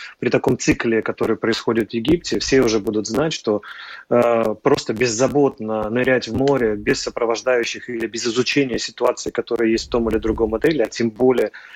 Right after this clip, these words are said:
купаться на диких пляжах просто невозможно. Что невозможно покупать экскурсии у непроверенных каких-то людей, которые вас то ли отвезут, то ли привезут, и как это было организовано,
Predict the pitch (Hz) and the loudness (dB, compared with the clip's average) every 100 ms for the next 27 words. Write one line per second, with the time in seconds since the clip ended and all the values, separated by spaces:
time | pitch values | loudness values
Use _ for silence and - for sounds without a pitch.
0 | - - 123 127 120 - 110 107 117 117 | -16 -6 0 2 2 0 -2 -2 -4 -4
1 | - 127 135 110 - 120 - 117 117 120 | -2 2 2 0 -2 -2 -2 -2 0 0
2 | 143 135 104 98 98 - - - - - | 2 2 0 -4 -10 -12 -16 -12 -4 2
3 | 127 123 120 160 147 131 127 127 143 131 | 4 4 4 4 4 2 2 2 2 0
4 | - 147 143 - 123 127 127 131 131 139 | 0 -2 -2 -2 0 0 2 2 4 2
5 | 123 120 - - 127 - 123 120 135 175 | 2 -2 -4 -4 -4 -2 -2 0 2 2
6 | 123 - 123 117 117 - - - - 147 | 0 0 0 2 0 -2 -10 -20 -2 2
7 | 139 127 127 127 127 113 - 120 113 120 | 2 2 0 0 0 -2 0 0 0 -2
8 | 120 117 160 190 - - - - 147 147 | -2 0 2 2 0 -6 -10 -2 0 2
9 | 131 120 117 120 120 110 123 117 139 135 | 0 -2 -2 0 0 0 -2 0 0 2
10 | 120 117 113 | 0 0 -2